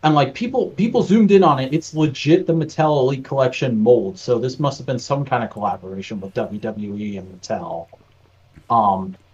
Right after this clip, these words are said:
but this is a thing that exists. It's a hyper rare John Cena variant,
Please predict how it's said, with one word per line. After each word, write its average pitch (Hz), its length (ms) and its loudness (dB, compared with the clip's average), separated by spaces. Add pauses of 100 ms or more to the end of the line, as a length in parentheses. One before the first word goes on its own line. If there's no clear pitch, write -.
(160)
but 131 140 -6
this - 160 6
is 294 140 -4
a 269 60 -8
thing 277 220 -2
that 233 120 2
exists. 190 640 2
It's 135 140 -4
a 135 60 -2
hyper 196 380 0
rare 214 400 4
John 202 380 6
Cena 208 260 0
variant, 120 580 2